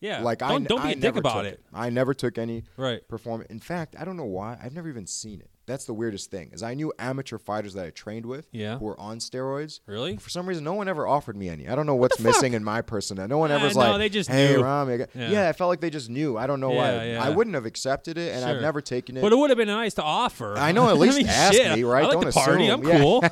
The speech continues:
Speaker 2: <laughs>
Speaker 1: Like, just
Speaker 2: So,
Speaker 1: let me
Speaker 2: no.
Speaker 1: turn it down, but jeez,
Speaker 2: <laughs>
Speaker 1: yeah.
Speaker 2: No, there'd be guys with, like, two and four records, and they'd be amateurs, and they'd be on steroids.
Speaker 1: Yeah.
Speaker 2: And here I am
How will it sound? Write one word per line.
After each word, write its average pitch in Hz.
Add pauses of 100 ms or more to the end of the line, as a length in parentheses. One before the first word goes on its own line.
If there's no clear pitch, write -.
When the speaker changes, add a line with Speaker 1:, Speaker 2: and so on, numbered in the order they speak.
(140)
Speaker 2:
<laughs> 165 (220)
Speaker 1:
Like, 190
just 190
Speaker 2:
So, 131
Speaker 1:
let 160
me 160
Speaker 2:
no. 147
Speaker 1:
turn 240
it 156
down, 143
but 127
jeez, 151
Speaker 2:
<laughs> 143
Speaker 1:
yeah. 131 (320)
Speaker 2:
No, 156
there'd 139
be 139
guys 139
with, 131
like, 110 (400)
two 143
and 131
four 123
records, 104
and 101
they'd 98
be 104
amateurs, 95
and 98
they'd 113
be 107
on 98
steroids. 82
Speaker 1:
Yeah. 113
Speaker 2:
And 107
here 113
I 104
am 104